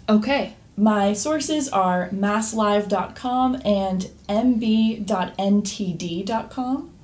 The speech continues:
Speaker 1: Oh, of course. M B dot N T D, baby.
Speaker 2: <laughs>
Speaker 1: I love their website.
Speaker 2: So, Akeem Bailey was twenty-three years old from Springfield, Massachusetts. He went missing in the early hours of January thirteenth, twenty nineteen.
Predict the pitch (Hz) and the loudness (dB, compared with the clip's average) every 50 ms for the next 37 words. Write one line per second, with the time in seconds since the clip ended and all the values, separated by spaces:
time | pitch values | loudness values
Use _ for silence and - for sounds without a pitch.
0 | - - - 294 330 359 240 180 175 - - - 403 294 180 180 - - - 240 | -20 -14 -10 -8 -4 -2 -2 -2 -2 -4 -2 -2 0 0 0 -2 -6 -6 -2 2
1 | 247 247 247 254 262 254 247 220 233 240 233 226 233 226 220 220 262 254 285 294 | 4 4 4 4 4 2 2 2 2 2 2 4 6 6 6 4 4 2 2 4
2 | 277 233 214 196 180 175 - 311 349 349 320 - - 285 269 - 285 262 - - | 4 4 4 2 2 4 6 6 6 6 6 4 4 4 2 4 2 0 2 2
3 | 262 262 - - 269 269 294 320 - 233 214 196 - 196 190 180 - - 190 180 | 2 2 2 0 0 0 2 2 2 2 2 2 2 2 0 -2 -2 -2 -2 -2
4 | 185 202 214 - - - - - - - - - - - - - - - - - | -2 -2 -4 -8 -10 -12 -20 -20 -20 -20 -20 -20 -20 -20 -20 -20 -20 -20 -18 -16
5 | - - - - - - - - - - - - - - - - - - - - | -14 -14 -14 -16 -18 -20 -20 -20 -20 -20 -20 -20 -20 -20 -20 -16 -10 -6 -2 2
6 | 262 247 240 240 233 240 - 220 220 - 269 302 302 320 302 269 269 262 262 262 | 4 4 6 6 4 4 2 0 0 0 0 2 2 2 4 6 6 8 8 8
7 | 262 262 262 - 208 208 208 196 196 196 196 - - 226 226 247 262 262 262 247 | 8 6 6 4 4 4 6 6 6 4 2 0 0 2 2 4 4 2 2 0
8 | 240 240 247 247 214 202 196 190 196 196 196 190 - - 196 185 185 185 185 - | 0 0 0 2 2 2 2 4 2 0 -2 -4 -6 -4 -2 -2 0 0 -2 -2
9 | - 190 180 185 - - 214 214 214 214 214 226 - 285 262 - 208 180 180 180 | -2 -2 -2 -2 0 0 0 2 2 2 0 -2 -4 -4 -4 -4 -4 -4 -4 -4
10 | - 247 262 - - - - - - - - - - - - - - - - 240 | -4 -6 -6 -8 -12 -18 -20 -20 -20 -20 -20 -20 -20 -20 -20 -20 -16 -10 -4 0
11 | 247 262 269 269 - - 220 226 214 - 220 214 220 214 208 196 196 196 180 180 | 4 6 6 6 6 4 4 2 2 4 4 4 4 4 4 2 0 0 0 2
12 | 185 196 196 202 202 - 190 185 190 185 190 190 196 190 - 185 180 175 - - | 2 4 4 4 4 2 0 -2 -2 -2 -2 -2 -2 -2 -4 -4 -6 -4 -4 -2
13 | 185 185 202 208 208 202 185 185 185 185 - - 175 - 135 - - - 190 196 | -2 0 0 2 2 0 0 -2 -4 -4 -4 -4 -4 -4 -6 -8 -8 -6 -4 -4
14 | 208 - - - - - - 190 196 202 196 180 180 180 175 - - - - 160 | -4 -4 -6 -12 -12 -8 -6 -2 0 2 2 2 2 0 -2 -4 -8 -10 -8 -8
15 | 147 - - - - - | -6 -6 -8 -10 -12 -12